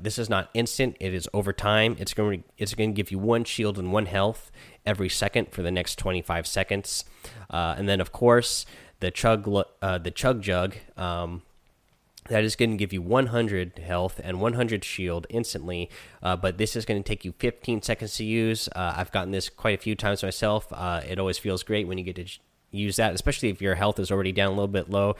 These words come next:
to get that up to one hundred and your shield back up to one hundred. Uh, it's a great feeling. Uh, but again, guys, remember, uh,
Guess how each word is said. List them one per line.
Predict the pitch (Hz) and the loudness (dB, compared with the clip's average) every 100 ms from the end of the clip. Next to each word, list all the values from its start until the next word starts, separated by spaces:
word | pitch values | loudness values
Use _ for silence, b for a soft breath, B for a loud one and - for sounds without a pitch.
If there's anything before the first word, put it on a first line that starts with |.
| B - | B -12
to | 92 | -4
get | 98 - | -2 0
that | 98 - | 0 0
up | 104 | -2
to | 104 | 0
one | 101 | 0
hundred | 98 101 101 | 0 0 -2
and | - 101 107 | 0 0 2
your | 107 | 0
shield | - 110 | 2 2
back | 107 104 | 4 2
up | 110 | 0
to | 113 | 2
one | 110 | 2
hundred. | 110 113 117 113 B B B B - | 2 2 2 2 B B B B 0
Uh, | 95 | 0
it's | 87 | 0
a | 95 | 0
great | 95 80 | 0 0
feeling. | 101 82 76 - B B B | 0 -2 -4 -10 B B B
Uh, | 85 | 0
but | 95 | 0
again, | 101 113 117 | 2 2 4
guys, | 113 113 | 4 4
remember, | 110 117 120 123 127 b b b b _ _ _ | 4 2 4 2 2 b b b b _ _ _
uh, | - 85 82 85 87 | -4 -2 0 0 -2